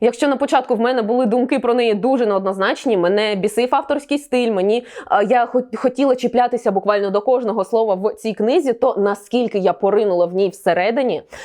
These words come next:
настільки вона горіла, буквально сторінки горіли в мене під руками, коли я її читала.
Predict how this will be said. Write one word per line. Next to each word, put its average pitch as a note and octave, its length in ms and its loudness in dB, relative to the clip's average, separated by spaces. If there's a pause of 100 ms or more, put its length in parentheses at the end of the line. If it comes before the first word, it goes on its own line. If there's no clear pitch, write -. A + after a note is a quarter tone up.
(140)
настільки A#3 640 0
вона A3 540 0
горіла, A3 800 0
буквально G#3 480 -2
сторінки A3+ 420 0
горіли A3+ 440 0
в G3 60 -6
мене G3+ 240 -2
під F#3 160 -8
руками, F#3 380 -2
коли F#3 220 0
я F3+ 180 0
її F3 280 -4
читала. F3+ 560 -2